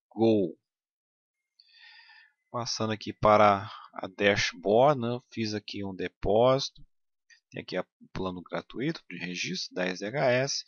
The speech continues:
Fiz o depósito de duzentos Dogecoin pra saber qual era o ganho real, né, que esse projeto estava concedendo. De fato, seis vírgula sete por cento diário, tá? Temos aqui uma comissão de referência,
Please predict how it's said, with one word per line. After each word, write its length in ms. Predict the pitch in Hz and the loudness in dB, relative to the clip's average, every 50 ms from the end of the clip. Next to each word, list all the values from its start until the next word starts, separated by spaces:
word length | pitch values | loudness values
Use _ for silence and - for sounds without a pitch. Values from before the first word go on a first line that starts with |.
| - - - - _ | -16 -20 -20 -20 _
Fiz 120 | _ 120 117 | _ -14 -10
o 40 | 113 | -4
depósito 580 | 120 120 110 - - 110 110 104 101 - - | -2 -4 -2 0 2 2 2 2 2 -4 -8
de 40 | 107 | -10
duzentos 380 | 104 95 - 98 98 101 - - | -10 -8 -8 -8 -8 -8 -8 -4
Dogecoin 600 | 107 107 107 110 117 - - - 151 170 220 202 | -4 -4 -2 -2 -6 -8 -8 -8 -6 -6 -6 -8
pra 160 | - - - - | -10 -12 -10 -10
saber 440 | - - 107 101 107 104 101 101 - _ _ _ _ _ _ _ _ | -8 -8 -8 -8 -6 -8 -8 -8 -14 _ _ _ _ _ _ _ _
qual 240 | _ - 107 104 98 | _ -4 -2 0 0
era 180 | 98 98 104 101 | 0 0 -2 -4
o 100 | 92 92 | -6 -6
ganho 280 | 90 98 98 95 92 | -6 -6 -6 -6 -6
real, 500 | 90 95 101 98 98 101 107 123 - - | -6 -6 -2 0 2 4 4 4 2 0
né, 160 | 120 117 143 160 - | -4 -6 -8 -8 -12
que 180 | - 101 92 | -16 -16 -14
esse 180 | 95 - - - | -10 -10 -10 -8
projeto 360 | - 101 95 92 98 95 95 | -6 -6 -6 -4 -6 -6 -6
estava 260 | - - - 92 87 - | -6 -6 -6 -8 -8 -8
concedendo. 680 | - 101 104 - - 147 131 110 117 123 131 147 180 - _ _ _ _ _ _ _ _ _ _ | -12 -10 -8 -6 -6 -6 -4 -4 -2 -2 -2 -4 -6 -10 _ _ _ _ _ _ _ _ _ _
De 100 | - - | -16 -16
fato, 320 | - - 110 104 104 - - | -6 -2 -2 -2 -2 -2 -8
seis 340 | - - - 117 117 110 107 | -10 -8 -6 -6 -6 -6 -8
vírgula 320 | 113 107 113 117 117 113 110 | -8 -10 -6 -4 -4 -4 -2
sete 340 | - - - 117 110 - - | -4 -2 -2 -2 -2 -2 -6
por 180 | - 123 117 | -8 -8 -6
cento 340 | - - - 120 117 113 117 | -6 -6 -4 -6 -6 -8 -4
diário, 440 | 113 - - 131 117 - - - - - _ | -4 -4 -2 0 0 0 0 -2 -8 -10 _
tá? 240 | - 117 131 143 165 - _ _ _ - - - - - - _ | 0 2 2 2 0 -6 _ _ _ -20 -18 -18 -18 -20 -20 _
Temos 240 | - 139 131 117 117 | -8 -6 -4 -2 -2
aqui 240 | 123 117 - - 120 | -2 -4 -4 -6 -6
uma 240 | 117 117 113 107 104 | -4 -2 -2 -4 -4
comissão 500 | - - 110 110 104 - - - 107 104 | -6 -8 -8 -6 -4 -4 -4 -2 -4 -4
de 100 | 101 101 | -4 -4
referência, 840 | 101 107 101 - - 117 117 123 135 151 170 - - - 160 156 | -6 -8 -8 -4 -2 0 0 2 2 0 0 0 -2 -2 -4 -6